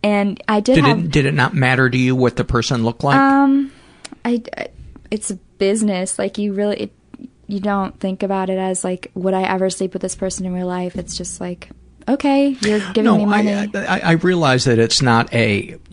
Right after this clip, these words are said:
Speaker 2: you know, that escorts aren't going to only sleep with people they would, that, that they would sleep with in, in real life. I realize that, that, you know, they're doing something, they're being paid for something that, that they otherwise wouldn't normally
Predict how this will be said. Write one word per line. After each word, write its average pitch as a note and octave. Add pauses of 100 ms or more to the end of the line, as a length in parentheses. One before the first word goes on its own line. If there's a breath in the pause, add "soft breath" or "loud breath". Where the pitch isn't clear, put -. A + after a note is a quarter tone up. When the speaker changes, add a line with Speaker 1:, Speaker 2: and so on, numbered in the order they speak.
(420)
Speaker 2:
you -
know, A#2
that A#2
escorts A#2
aren't B2
going B2
to -
only A#2
sleep A#2+
with A#2
people A2
they G#2+
would, G#2
that, A#2+
that A2
they A2
would G2
sleep -
with G2
in, G#2
in G2+
real A2
life. G2+
I G#2+
realize F#2+
that, G2 (100)
that, - (640)
you B2
know, F#3 (120)
they're F#2+ (680 soft breath)
doing G2+
something, G2+ (880)
they're G#2
being B2
paid B2+
for A#2+
something G2+ (100)
that, G2 (280)
that -
they G#2 (140)
otherwise A2
wouldn't A2
normally G#2+